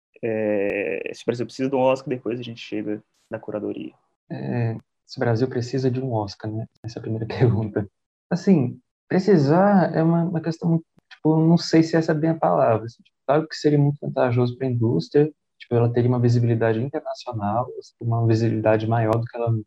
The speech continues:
Speaker 2: nunca teve, ela jamais teve. É, e, claro, tra-,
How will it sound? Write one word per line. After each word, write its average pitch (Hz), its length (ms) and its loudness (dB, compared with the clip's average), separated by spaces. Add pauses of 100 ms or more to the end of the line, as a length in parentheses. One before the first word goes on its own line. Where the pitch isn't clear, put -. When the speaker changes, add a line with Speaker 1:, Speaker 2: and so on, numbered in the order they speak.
(320)
Speaker 2:
nunca 123 260 2
teve, 110 460 2 (580)
ela 110 80 0
jamais 104 360 -2
teve. 131 400 -4 (1000)
É, 139 380 2
e, 185 440 2
claro, 160 280 4
tra-, 160 280 0